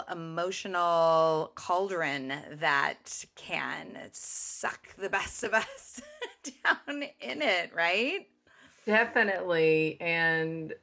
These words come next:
Speaker 2: uh, the blended family thing just brings in so many other variables. Like, it, it's,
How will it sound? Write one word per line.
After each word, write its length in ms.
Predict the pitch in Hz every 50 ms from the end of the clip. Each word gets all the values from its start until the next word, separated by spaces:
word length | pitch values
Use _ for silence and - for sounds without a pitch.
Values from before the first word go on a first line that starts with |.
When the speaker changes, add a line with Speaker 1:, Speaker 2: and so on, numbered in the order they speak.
| _ _ -
Speaker 2:
uh, 220 | 170 - - 131 -
the 120 | 202 202
blended 520 | 170 196 202 240 294 311 311 294 240 240 -
family 460 | 240 233 247 285 311 349 370 415 381 - -
thing 240 | 262 214 214 208
just 280 | 180 202 202 202 - -
brings 380 | - 202 202 208 208 214 214 202
in 160 | 202 185 180
so 220 | 170 - 202 196 202
many 280 | 208 220 220 220 -
other 240 | - 196 180 180 175
variables. 720 | 160 175 175 175 175 175 175 170 151 151 147 147 139 -
Like, 180 | - 156 147 147
it, 180 | 156 160 - - -
it's, 200 | 170 - -